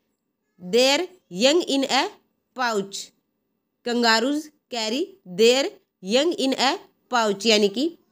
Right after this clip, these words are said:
कंगारू अपने बच्चों को थैली में लेकर चलते हैं।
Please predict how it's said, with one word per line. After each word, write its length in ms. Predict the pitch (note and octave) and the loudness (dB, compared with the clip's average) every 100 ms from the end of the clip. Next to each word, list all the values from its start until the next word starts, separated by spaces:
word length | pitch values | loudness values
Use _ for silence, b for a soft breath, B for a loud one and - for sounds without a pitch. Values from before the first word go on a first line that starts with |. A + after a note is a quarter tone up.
| _ | _
कंगारू 500 | A#3+ A#3 A3 A3+ C#4 F4+ _ _ _ | -6 0 2 2 0 -4 _ _ _
अपने 260 | B3 C#4+ C4+ | -4 0 2
बच्चों 400 | B3 B3 D#4+ E4 | 0 0 2 6
को 240 | C#4 D#4 - - _ | 6 6 0 -18 _
थैली 260 | B3+ A#3+ C#4 | -2 0 2
में 140 | D4 | 2
लेकर 320 | B3+ A#3+ A#3+ C4+ | 4 2 2 -2
चलते 380 | B3+ G#3+ G#3+ | 0 2 2
हैं। 320 | A#3 A3+ C3+ | 4 4 0